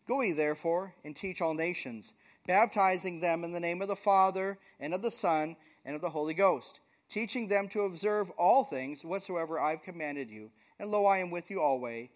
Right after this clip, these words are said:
even unto the end of the world. Amen." Last week was the one hundred and twentieth birthday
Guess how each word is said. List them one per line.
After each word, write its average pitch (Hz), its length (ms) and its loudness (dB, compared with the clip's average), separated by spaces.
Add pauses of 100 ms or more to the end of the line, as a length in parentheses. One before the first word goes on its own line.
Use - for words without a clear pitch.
(160)
even 175 240 -6
unto 151 200 -8
the 143 120 -8
end 135 140 -8
of 143 60 -10
the 147 60 -4
world. 113 300 -8 (160)
Amen." 120 460 -8 (1800)
Last 190 400 -2
week 160 560 -2 (140)
was 147 640 0
the 143 380 -4 (240)
one 208 220 0
hundred 240 580 -4
and 175 220 -8
twentieth 220 500 -4 (160)
birthday 156 720 -2